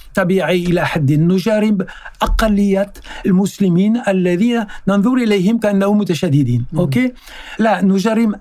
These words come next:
Speaker 1: أفعال أقلية المسلمين. ثم ابتداء من سنتين حاليًا بدأنا نجرم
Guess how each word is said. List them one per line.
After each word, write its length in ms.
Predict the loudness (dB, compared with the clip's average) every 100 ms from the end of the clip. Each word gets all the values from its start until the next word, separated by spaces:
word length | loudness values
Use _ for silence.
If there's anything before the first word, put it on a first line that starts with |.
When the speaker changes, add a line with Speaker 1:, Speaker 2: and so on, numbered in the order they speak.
| -4
Speaker 1:
أفعال 800 | -2 -2 0 2 2 2 -2 -4 -6
أقلية 520 | -8 -4 -2 0 0 0
المسلمين. 680 | 0 0 0 0 0 0 -4 -10 -10 -10
ثم 360 | -6 -2 0 0
ابتداء 800 | -2 -2 -2 -2 0 0 0 0
من 280 | 2 0 0
سنتين 760 | -4 -4 -2 -2 0 0 0
حاليًا 380 | 0 0 0 0
بدأنا 880 | 0 0 0 -2 -2 -4 0 0 0 -2 -4 -4 0
نجرم 640 | 0 2 0 2 0 0